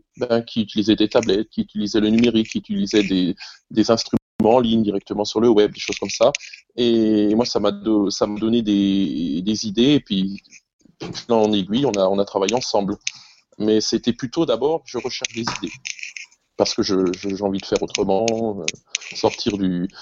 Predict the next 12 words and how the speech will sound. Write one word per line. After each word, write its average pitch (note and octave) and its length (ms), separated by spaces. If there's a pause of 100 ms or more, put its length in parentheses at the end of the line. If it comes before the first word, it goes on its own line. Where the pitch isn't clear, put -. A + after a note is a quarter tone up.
(160)
cette, - 300
euh, F#2+ 440
de F#2+ 140
cette - 240
matière G#2+ 380
qui G#2 180
est G2 60
un G2 60
peu G#2+ 120
poussiéreuse G#2+ 720
et F#2 60
puis, F#2 580